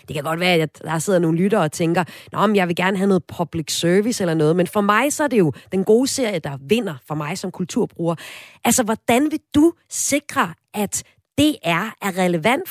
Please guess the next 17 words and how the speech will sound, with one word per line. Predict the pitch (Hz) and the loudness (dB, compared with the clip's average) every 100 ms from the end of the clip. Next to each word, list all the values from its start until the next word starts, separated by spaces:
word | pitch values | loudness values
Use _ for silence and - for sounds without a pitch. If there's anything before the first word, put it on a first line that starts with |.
| - | 0
for | 202 156 139 - - | 2 2 0 -4 -14
aktører, | - - 302 202 143 - | -6 -2 2 2 0 -4
f-, | - - - | -18 -18 -12
som | - - 180 | -8 -2 0
også | 185 226 | 0 0
seere, | - 294 220 151 - - - | -2 2 2 0 -8 -8 0
der | |
er | 208 | 0
jo | |
blevet | 190 214 165 | 0 -2 2
vænnet | 202 311 349 | 2 2 -2
til | - 277 214 | -2 -4 -2
at | 208 175 | -4 -2
have | 233 240 _ _ - | -2 -2 _ _ 0
al | 294 302 - _ | 0 0 -6 _
verdens | 165 180 185 277 262 - | 0 0 0 -2 -6 -6
fiktion, | 214 - - 330 | -8 -2 0 2